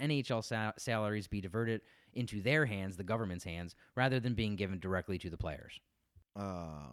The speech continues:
Speaker 2: that's bullshit.
Speaker 1: Yeah, they kinda sold these guys off like indentured servants or something. It's, it sounds, it sounds kinda weird. I, I, I, I would be interested to learn more.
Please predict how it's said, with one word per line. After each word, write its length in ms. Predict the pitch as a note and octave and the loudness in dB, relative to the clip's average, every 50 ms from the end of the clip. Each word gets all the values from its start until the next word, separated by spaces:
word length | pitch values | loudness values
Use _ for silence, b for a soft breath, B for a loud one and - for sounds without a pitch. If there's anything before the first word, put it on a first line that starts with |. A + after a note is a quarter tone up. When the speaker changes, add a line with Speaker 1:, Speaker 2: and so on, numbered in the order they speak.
| C#2+ | -8
Speaker 2:
that's 140 | F2 F#2+ - | -8 -8 -8
bullshit. 560 | - - G2+ F#2+ F#2 - - - D#2+ D2+ C#2+ - _ _ _ - - | -8 -8 -6 -6 -6 -8 -10 -12 -12 -14 -14 -16 _ _ _ -6 0
Speaker 1:
Yeah, 200 | D3 E3+ D3+ C#3+ | 2 4 4 4
they 80 | D3+ | 4
kinda 200 | - A3+ G#3 A#2+ | 4 4 2 2
sold 280 | - - - D#3+ C#3+ C3+ | 2 2 4 4 4 4
these 160 | C#3 C3+ B2+ | 4 2 2
guys 260 | A2+ C3+ B2+ A#2 G#2+ A2+ | 4 4 4 4 4 4
off 200 | A#2+ A#2 - - | 2 2 2 2
like 140 | A2+ F#2+ | -2 0
indentured 500 | G2 G2+ G2+ G2 A#2+ A#2+ - G#2 F2+ E2+ | 0 -2 0 0 0 0 0 -2 -4 -4
servants 400 | - - A#2+ A#2+ A2 G2+ F#2 D#2+ | -2 0 0 0 0 -2 -4 -4
or 80 | F2 E2 | -6 -6
something. 400 | - F#2 E2+ D#2+ D2+ F2 E2+ F2+ | -6 -6 -6 -6 -6 -6 -4 -4
It's, 180 | A2+ B2 A#2+ - | -4 -4 -4 -4
it 140 | - C3+ - | -6 -4 -2
sounds, 380 | - E3 C#3 A#2+ A2+ G2 F#2 - | 0 2 2 2 0 -2 -4 -6
it 100 | B2 - | -4 0
sounds 220 | F#3+ F#3 D#3+ B2+ | 2 2 2 2
kinda 240 | - - C3 A2+ G2 | 0 0 0 2 2
weird. 340 | F#2+ G#2 G2 F#2 F2 E2 E2 | 0 0 0 -2 -2 -2 -2
I, 380 | F#2+ G2+ G2+ - G#2 A2+ A2+ - - _ _ _ _ _ _ _ _ _ _ _ _ - | -2 -2 -4 -4 -6 -6 -6 -8 -10 _ _ _ _ _ _ _ _ _ _ _ _ -8
I, 60 | B2 | -8
I, 40 | - - _ _ _ _ _ _ _ _ _ - | -8 -8 _ _ _ _ _ _ _ _ _ 0
I 80 | - C#3 | 2 2
would 140 | C#3 C3 | 4 4
be 140 | A#2 B2+ B2+ | 2 2 2
interested 420 | B2+ B2 A2 A#2 G#2+ - A#2 G2 F#2 | 2 0 0 -2 -6 -6 -6 -6 -4
to 80 | G#2 | -2
learn 180 | F#2+ F#2+ F2+ E2+ | -2 -2 -2 -4
more. 220 | D#2+ D2+ D2+ - | -6 -8 -10 -12